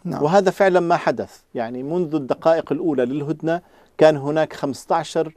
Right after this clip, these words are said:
Speaker 2: خرق من قبل، آه، القوات الغازية الروسية ومن
Speaker 1: بحجة
Speaker 2: قبل
Speaker 1: تنظيم الدولة
Speaker 2: بحجة
Speaker 1: وجبهة النصرة.
Speaker 2: النصرة، بحجة تنظيم الدولة وغيرها.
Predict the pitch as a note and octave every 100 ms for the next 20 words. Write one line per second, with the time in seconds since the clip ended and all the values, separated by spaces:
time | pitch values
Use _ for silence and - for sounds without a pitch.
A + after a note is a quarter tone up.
0 | _ _ _ - - - E3+ E3+ C#3+ B2+
1 | - C#3 C3+ C#3 C#3 B2+ A#2+ B2 - C3
2 | D3 D3 B2 A2+ C#3 A#2+ A#2 A2 A#2 G#2+
3 | D#3 C#3+ C3+ A#2+ G3+ B3+ D3+ D#3 A3 G3+
4 | G3+ F3 F3+ G#3+ A#3+ F#3+ F3+ G3 E3+ D#3
5 | E3 E3+ D#3 E3 E3 D3 C3+ D3+ D3 -
6 | C#3+ C#3 D3 C3+ C#3+ D3 C#3 A#2 G#2+ G#2
7 | G2+ G2